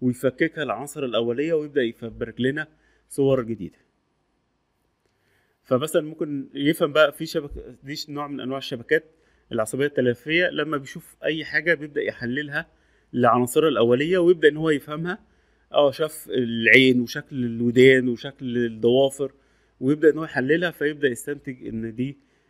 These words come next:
آه، قطة، تمام؟ السيارات ذاتية القيادة وهي ماشية بيحلل واحد جيجا في الثانية، واحد جيجا داتا في الثانية،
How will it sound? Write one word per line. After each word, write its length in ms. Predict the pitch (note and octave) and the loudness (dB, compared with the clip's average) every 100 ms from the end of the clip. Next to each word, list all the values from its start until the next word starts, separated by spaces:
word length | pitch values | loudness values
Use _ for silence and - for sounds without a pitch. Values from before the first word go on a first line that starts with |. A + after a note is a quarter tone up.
| _ | _
آه، 120 | - | -6
قطة، 420 | A2+ - G#2+ - - _ _ | -6 -6 -12 -14 -20 _ _
تمام؟ 240 | G#2+ B2 - - | -14 -14 -12 -8
السيارات 400 | C3+ - D3 G3 | -4 2 4 4
ذاتية 300 | F3 D#3 F#3 | 0 0 0
القيادة 340 | - - C3 A#2+ | -2 2 4 6
وهي 260 | E3 F#3+ | 6 6
ماشية 360 | F3+ G3 G#3+ A3 _ _ _ _ - | 4 0 0 -2 _ _ _ _ 4
بيحلل 640 | B2+ C#3 E3 F3 F#3 F#3 _ - | 4 4 0 4 2 2 _ 2
واحد 380 | C#3+ E3 D3+ C3 | 6 6 0 -6
جيجا 260 | D3 E3+ | -2 0
في 60 | E3+ | -2
الثانية، 500 | - - C3 G#2 F2 _ - | 0 2 4 2 -6 _ -2
واحد 360 | C3 D#3 C#3 | 0 0 -8
جيجا 340 | C3 D3+ D3+ - | -8 2 2 2
داتا 440 | A#2+ C#3 E3 G3 - _ _ _ | 0 2 4 2 -2 _ _ _
في 60 | - | -16
الثانية، 480 | C3+ - C3 F#2+ | -2 4 4 2